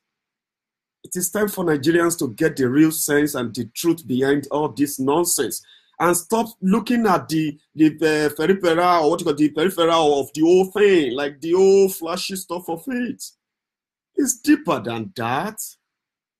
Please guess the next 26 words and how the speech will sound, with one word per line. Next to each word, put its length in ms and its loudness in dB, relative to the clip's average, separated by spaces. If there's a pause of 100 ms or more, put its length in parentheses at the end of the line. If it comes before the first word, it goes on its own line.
(1000)
And 120 -6
that 160 -8
is 100 -8
where 100 2
you 80 2
should 200 -4
leave 160 0
the 80 2
sentiment 560 0
of 140 -2
being 160 0
P 180 -4
D 140 -2
P 160 0
and 160 2
A 60 0
P 200 -2
C, 260 -2
or 240 0
maybe 260 -2
Buhari 360 -2
wants 180 -2
to 80 -6
bring 200 -6
Saraki 480 -6
down. 260 -2